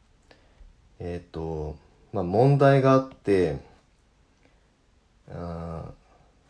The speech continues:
それをクリアするときに、ヒントを経由しないと、えーっと、それはさっきのご都合になるというふうに考えてます。だ-、まあ、ヒント。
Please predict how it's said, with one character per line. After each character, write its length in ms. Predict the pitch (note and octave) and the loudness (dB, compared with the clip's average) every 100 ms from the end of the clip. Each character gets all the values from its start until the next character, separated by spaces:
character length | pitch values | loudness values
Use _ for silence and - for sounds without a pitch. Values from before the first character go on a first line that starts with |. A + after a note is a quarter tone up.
| _ _ | _ _
そ 200 | - F#2 | -14 -6
れ 100 | F#2+ | -2
を 360 | G#2 A#2+ F2 - _ - | 2 2 0 -6 _ -8
ク 140 | C3+ | -4
リ 120 | B2 | 0
ア 80 | F#2+ | 0
す 100 | F#2 | -2
る 100 | E2+ | -6
と 140 | F#2 | -6
き 120 | F2 F2+ | -6 -4
に、 300 | F#2+ E2 - _ _ | -4 -4 -8 _ _
ヒ 200 | - A3 | -4 -4
ン 80 | A3 | -2
ト 200 | - E2+ | -2 -2
を 60 | |
経 260 | D#2 G#2+ G2+ | -4 -2 0
由 120 | G#2+ | 0
し 160 | G#2 G#2 | -2 -2
な 160 | G#2 | -2
い 80 | G2+ | -2
と、 340 | - C3 - - _ _ _ _ _ - | -2 -2 -2 -8 _ _ _ _ _ -10
え 160 | F2 | -8
ー 40 | F2 | -8
っ 20 | |
と、 340 | - F2+ F2 | -8 -4 -4
そ 160 | E2 A#2 | -4 -2
れ 80 | B2 | 0
は 280 | E3+ - - _ _ _ _ _ | 2 0 -8 _ _ _ _ _
さ 140 | - | -10
っ 80 | G2 | -8
き 120 | - | -4
の 220 | B2+ - - | -2 -2 -6
ご 140 | F#2 | -10
都 180 | F2+ G2+ | -8 -4
合 200 | F#2+ F#2+ | -2 0
に 100 | F2+ | -2
な 120 | F2+ E2+ | -2 -4
る 120 | D2 - - _ _ _ _ _ _ _ _ _ _ _ _ _ _ | -8 -16 -20 _ _ _ _ _ _ _ _ _ _ _ _ _ _
と 80 | G2 | -8
い 100 | F2+ | -8
う 40 | |
ふ 140 | E2+ G2 | -6 -6
う 40 | |
に 120 | A2 | -6
考 260 | G#2 E2+ E2 | -6 -6 -6
え 60 | D2 | -8
て 120 | - | -14
ま 120 | D2 | -18
す。 80 | - | -12
だ-、 120 | F#2 F#2+ | -10 -4
ま 120 | A2+ | -4
あ、 40 | |
ヒ 160 | F#2 G#2 | -4 -6
ン 100 | F#2 | -6
ト。 260 | - - | -10 -16